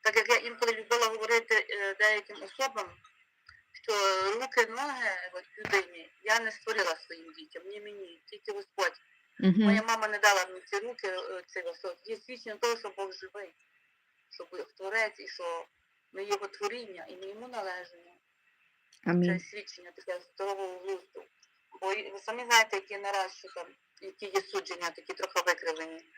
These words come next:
Speaker 1: на рахунок того, чи є Бог, чи нема, і чи
Speaker 2: Ну да, ти
Speaker 1: отож
Speaker 2: подивись
Speaker 1: вони
Speaker 2: взагалі, як дитина формується, народжується, і що там відбувається, і потім скажи, що Бога нема.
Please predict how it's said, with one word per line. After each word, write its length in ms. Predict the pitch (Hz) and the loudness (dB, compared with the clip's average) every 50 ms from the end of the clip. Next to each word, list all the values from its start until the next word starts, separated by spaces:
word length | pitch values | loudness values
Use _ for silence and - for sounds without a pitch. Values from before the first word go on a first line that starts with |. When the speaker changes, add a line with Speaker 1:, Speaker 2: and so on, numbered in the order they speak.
| - _ - 180 | -20 _ -4 0
Speaker 1:
на 100 | 175 170 | 0 2
рахунок 360 | 175 - - 392 392 - - | 0 0 -2 -6 -8 -4 0
того, 200 | 403 370 370 - - | 0 0 0 -2 -4
чи 120 | - 381 | -6 -4
є 160 | - - 415 - - | -2 0 0 0 2
Бог, 120 | 403 392 403 | 0 0 0
чи 120 | - - 392 | -4 -12 -10
нема, 300 | 403 392 392 403 415 - | -6 -4 -2 -2 -2 -4
і 120 | - - - | -6 -12 -10
чи 180 | - - 220 | -4 2 6
Speaker 2:
Ну 180 | 233 254 277 262 | 6 8 8 8
да, 320 | 208 220 226 214 196 190 | 8 10 12 12 12 12
ти 120 | 190 - 240 | 12 10 10
Speaker 1:
отож 80 | - | 10
Speaker 2:
подивись 480 | 247 233 208 254 226 247 247 - - - | 10 12 12 12 12 12 10 8 8 8
Speaker 1:
вони 100 | 220 226 | 8 10
Speaker 2:
взагалі, 240 | 190 220 220 220 220 | 10 10 8 10 10
як 200 | 220 214 202 190 | 10 10 10 10
дитина 440 | 208 208 185 - 233 220 214 208 | 8 10 12 12 12 12 12 8
формується, 760 | 202 - 214 190 190 208 214 214 214 202 185 180 - 180 165 180 | 6 6 4 6 8 8 8 10 10 8 8 6 6 6 8 8
народжується, 920 | 185 185 190 190 190 202 208 208 190 180 185 180 180 170 165 - 165 160 | 8 8 8 10 10 10 10 10 10 10 10 10 10 10 8 8 6 6
і 40 | |
що 220 | 175 - - 196 190 | 6 6 4 4 4
там 200 | - 196 185 180 | 6 6 6 8
відбувається, 680 | 180 170 156 - 180 180 214 233 254 254 233 - 185 | 6 6 6 4 4 8 10 10 10 10 10 8 6
і 40 | 170 | 4
потім 340 | - 180 190 185 196 185 180 | 6 6 4 6 6 6 4
скажи, 320 | 180 - 190 190 196 226 | 6 6 4 6 6 6
що 140 | 226 - 190 | 6 8 8
Бога 320 | 170 160 190 190 208 202 180 | 8 8 8 6 8 6 6
нема. 360 | 180 175 165 151 - - | 6 6 4 4 2 0